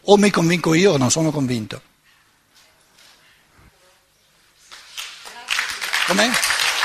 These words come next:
Che hai detto? Che hai detto? Ah, alle quattro.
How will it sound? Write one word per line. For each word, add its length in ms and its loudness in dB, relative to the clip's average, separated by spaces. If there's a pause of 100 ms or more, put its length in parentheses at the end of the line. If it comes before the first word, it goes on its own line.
(560)
Che 80 0
hai 60 2
detto? 300 0 (2250)
Che 80 -2
hai 60 0
detto? 300 -2 (2750)
Ah, 240 6
alle 220 4
quattro. 720 2